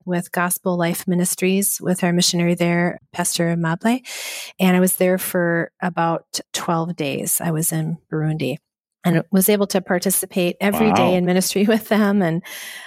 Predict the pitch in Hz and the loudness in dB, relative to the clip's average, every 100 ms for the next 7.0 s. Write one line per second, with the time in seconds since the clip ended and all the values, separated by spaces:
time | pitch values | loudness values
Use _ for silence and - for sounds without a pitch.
0 | - 185 175 170 175 208 196 202 214 - | -12 -2 0 0 2 2 2 0 -2 0
1 | 190 180 185 180 175 170 175 - 165 165 | 0 0 -2 -4 0 0 0 0 -2 -2
2 | 170 165 160 160 160 156 151 _ _ _ | -4 -4 -2 -2 0 0 -2 _ _ _
3 | - 165 165 - 165 160 170 156 170 - | -2 -2 -2 -4 -2 -2 0 -2 -2 -6
4 | - - _ _ 175 165 170 - 165 160 | -20 -20 _ _ -2 -2 0 0 2 2
5 | 160 - _ _ - 294 226 - 190 175 | -2 -6 _ _ 0 2 2 2 2 0
6 | - 185 - 202 - - - 175 - - | 0 -2 0 -2 -4 -10 -6 -4 -2 -4